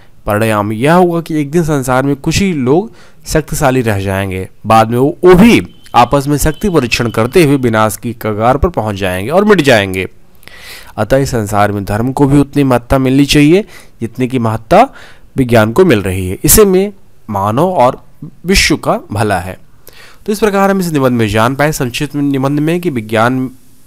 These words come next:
और धर्म में सामंजस्य और समन्वय क्यों होना चाहिए और विश्व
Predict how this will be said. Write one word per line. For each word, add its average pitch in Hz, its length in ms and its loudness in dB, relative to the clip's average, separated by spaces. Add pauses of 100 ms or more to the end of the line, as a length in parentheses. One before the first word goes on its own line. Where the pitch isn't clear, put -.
(200)
और 113 220 0
धर्म 131 260 -2
में 160 220 0 (280)
सामंजस्य 131 840 0 (300)
और 151 180 2
समन्वय 110 480 0
क्यों 113 240 -2
होना 143 220 2
चाहिए 160 420 2 (320)
और 117 200 2
विश्व 160 420 0